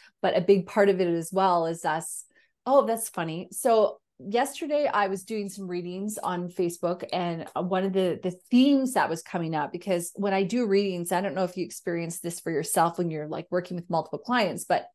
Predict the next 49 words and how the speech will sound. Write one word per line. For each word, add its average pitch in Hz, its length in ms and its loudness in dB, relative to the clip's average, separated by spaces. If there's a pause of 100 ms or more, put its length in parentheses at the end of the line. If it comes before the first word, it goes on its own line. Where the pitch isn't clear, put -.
(280)
sometimes 294 340 0
there's, 262 120 0
like, 214 140 4
a 185 80 0 (160)
theme 185 280 2
of 202 100 0
the 180 100 0
day 151 400 4
or 262 100 -2
something 269 440 -2
where - 200 0
everyone 202 460 4
<laughs> - 60 -2
is, 294 120 -6
like, 202 200 -4
focused - 520 0
on 226 240 0 (300)
the 185 80 -8
same 196 380 2
sort 208 260 2
of 208 100 -4
stuff. 214 460 -4
You're 196 120 0
like, 185 220 2
"Really? 254 360 2
You 208 180 -8
should 226 220 -10
just 214 180 -8
hear 202 160 0
what 190 100 0
I 180 60 2
said 180 220 -4
to 175 80 -2
that 175 240 0
person. 156 300 -8
It's - 100 -8
the 156 80 -8
same 170 220 -6
message 160 340 -8
for 156 120 -8
you." 147 320 -4
Anyway, 175 400 -4 (440)
we 233 100 0
were 247 100 2
talking, 240 640 0
I 214 120 2
was 240 140 -2
talking 196 400 -4
about, 156 380 0